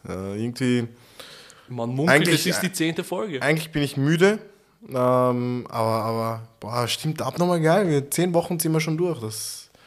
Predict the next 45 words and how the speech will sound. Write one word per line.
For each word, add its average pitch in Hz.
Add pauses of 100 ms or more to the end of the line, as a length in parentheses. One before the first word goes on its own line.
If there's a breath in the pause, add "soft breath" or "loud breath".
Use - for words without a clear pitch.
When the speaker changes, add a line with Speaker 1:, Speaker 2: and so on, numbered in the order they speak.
(420 loud breath)
Speaker 1:
also 110
eigentlich 123
länger, 143
die 113
zwei 117
Wochen 117
Pause 113
dazwischen, 117
aber, 107
aber 120
Speaker 2:
Zwölf 107
Speaker 1:
zehn 185
Speaker 2:
Wochen. 202
Speaker 1:
Wochen, - (400)
äh, 139
jeweils 147
eine 127
Folge 95
und 92
das 104
ist -
schon 98
geil. 85
Speaker 2:
Seit 135 (120)
Jänner, 131
seit 127
Speaker 1:
Genau. 117
Speaker 2:
Anfang 160
Jänner. 190 (220)
Jetzt 123
haben 139
wir 135 (400)
Anfang 135
Speaker 1:
Gleich, 135
Speaker 2:
April. 131
Speaker 1:
gleich 147
vorweg, 147
äh, 120
das 117
Special 131
kommt 113
in 113
der 110
nächsten 160
Folge. 143